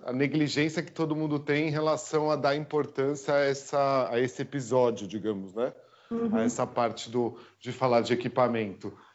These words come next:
Speaker 1: Me dá a impressão que as pessoas esquecem que até na feira da rua tem algum tipo de equipamento pra pôr a laranja ali, né? Então,
Speaker 2: É.
Speaker 1: assim,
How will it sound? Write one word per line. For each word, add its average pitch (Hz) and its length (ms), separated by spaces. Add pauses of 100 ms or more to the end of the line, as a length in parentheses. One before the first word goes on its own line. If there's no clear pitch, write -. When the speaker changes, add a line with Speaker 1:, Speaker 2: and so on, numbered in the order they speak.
(160)
Speaker 1:
Me 120 80
dá 123 120
a 127 60
impressão 139 420
que 147 80
as 147 100
pessoas 147 380
esquecem 147 480
que 143 80
até 139 240
na 175 120
feira 165 320
da 165 140
rua 151 420
tem 170 160
algum 160 240
tipo - 260
de 151 100
equipamento 143 640
pra 147 160
pôr 143 220
a 143 60
laranja 143 540
ali, 117 260
né? 92 300 (320)
Então, 107 120
Speaker 2:
É. 104 40
Speaker 1:
assim, 98 380